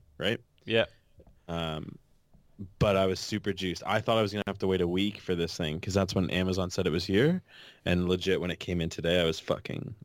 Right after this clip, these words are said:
Speaker 1: ecstatic.
Speaker 2: Amazon's pretty quick.
Speaker 1: Amazon is the shit, dude. I'm not a big, uh, computer techie, download everything and have it shipped to your house or whatever.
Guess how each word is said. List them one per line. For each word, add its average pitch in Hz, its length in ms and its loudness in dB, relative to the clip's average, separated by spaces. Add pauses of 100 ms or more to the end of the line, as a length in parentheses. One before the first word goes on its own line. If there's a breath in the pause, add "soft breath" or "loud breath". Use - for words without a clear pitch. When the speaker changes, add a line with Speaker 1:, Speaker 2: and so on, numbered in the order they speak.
(140)
Speaker 1:
ecstatic. - 1120 -4 (260)
Speaker 2:
Amazon's 104 440 2
pretty 101 160 -2
quick. - 400 -8 (680)
Speaker 1:
Amazon 113 520 2
is 139 100 2
the 170 100 4
shit, 170 320 0
dude. 139 160 2
I'm 107 160 2
not 123 220 2
a 143 80 -2
big, 139 400 -2
uh, 117 320 -2 (100)
computer 113 560 0
techie, 107 640 -2
download 101 580 2
everything 95 560 0
and 90 80 -2
have 92 160 0
it - 120 -4
shipped - 240 -4
to 98 80 2
your 95 100 4
house 95 320 2
or 117 80 2
whatever. 117 400 2